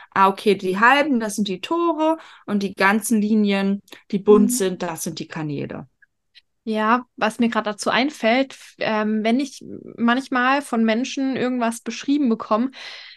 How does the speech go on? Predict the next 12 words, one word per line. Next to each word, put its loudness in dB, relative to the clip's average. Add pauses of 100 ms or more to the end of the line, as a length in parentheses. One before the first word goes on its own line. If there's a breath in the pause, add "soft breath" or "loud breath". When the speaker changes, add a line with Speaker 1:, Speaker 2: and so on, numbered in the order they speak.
Speaker 2:
dann 0
sprechen -4 (1120)
manchmal 2 (600)
einige 0
davon, 0
ja, 4
sie 0
haben 6
da 6
so 2
einen 4
Kanal. 4